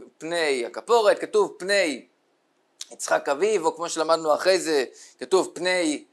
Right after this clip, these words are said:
הכרובים. לומדים מזה ש-, שהכפורת הייתה בגובה של טפח, או מהמסגרת, כמו שאמרנו, או מהפני הכ-, מהפני הכרובים.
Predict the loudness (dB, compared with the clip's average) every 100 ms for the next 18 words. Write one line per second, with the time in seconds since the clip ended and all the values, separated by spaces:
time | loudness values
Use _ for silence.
0 | _ -10 -2 0 4 4 2 0 -10 _
1 | _ -4 -4 -2 -2 -2 0 0 0 -6
2 | -10 _ -10 2 4 6 4 2 -2 -8
3 | _ _ -4 4 6 6 4 2 4 2
4 | 2 2 4 6 6 6 4 -4 -10 0
5 | 4 4 0 -12 0 2 2 -4 -10 -16
6 | _ _ -20 -20 -20 _ _ _ _ _
7 | _ _ _ 4 4 4 -2 -4 0 2
8 | 2 -2 0 0 0 -2 -4 -2 0 2
9 | 2 4 2 -2 -6 -4 -4 -8 -6 -2
10 | -2 -4 -8 -8 -6 -10 -10